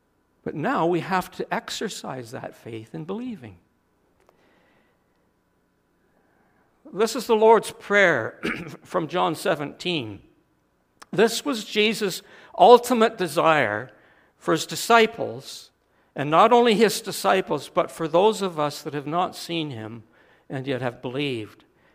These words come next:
And he says this in John seventeen. And I, I'm always amazed to think that John probably wrote his gospel, it could even be in the, some think in the nineties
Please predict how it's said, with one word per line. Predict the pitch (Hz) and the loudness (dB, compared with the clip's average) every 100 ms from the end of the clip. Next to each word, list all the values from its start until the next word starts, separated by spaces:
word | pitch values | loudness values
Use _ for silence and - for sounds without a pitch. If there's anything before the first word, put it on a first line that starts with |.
| _ | _
And | 135 | -10
he | 143 | -4
says | - 247 214 | 2 2 2
this | 202 196 | -2 -2
in | 156 | -2
John | 165 156 | 0 0
seventeen. | 147 190 143 139 - 160 139 117 104 _ _ _ _ _ _ - | -2 -2 -2 -4 -10 -8 -8 -10 -14 _ _ _ _ _ _ -4
And | 170 | 0
I, | 190 180 - | 2 0 -2
I'm | 180 190 | -4 2
always | 220 247 247 208 | 6 6 6 2
amazed | 185 190 185 165 - | 0 2 2 0 -6
to | 175 | -4
think | 180 165 - | -2 -2 -4
that | 151 | -8
John | 143 185 226 196 | -4 0 0 -2
probably | 202 196 170 | 0 0 0
wrote | 151 165 | 0 0
his | 156 117 | -2 -4
gospel, | 160 156 156 - 151 143 - - _ _ _ _ _ _ _ - - - - - - - - - - _ _ _ - | 0 0 0 -2 -4 -4 -6 -20 _ _ _ _ _ _ _ -20 -14 -12 -12 -14 -18 -20 -20 -20 -20 _ _ _ -4
it | 180 202 | -4 -2
could | 285 277 | -2 0
even | 240 214 | 0 -2
be | 214 196 175 | -2 0 0
in | 165 | 0
the, | 151 147 131 - - - - _ - | -2 -2 -4 -14 -20 -20 -20 _ -2
some | 214 196 | 0 0
think | 190 202 180 | 0 -4 -4
in | 175 | -4
the | |
nineties | 175 175 247 147 113 - | -4 -4 -4 -10 -14 -20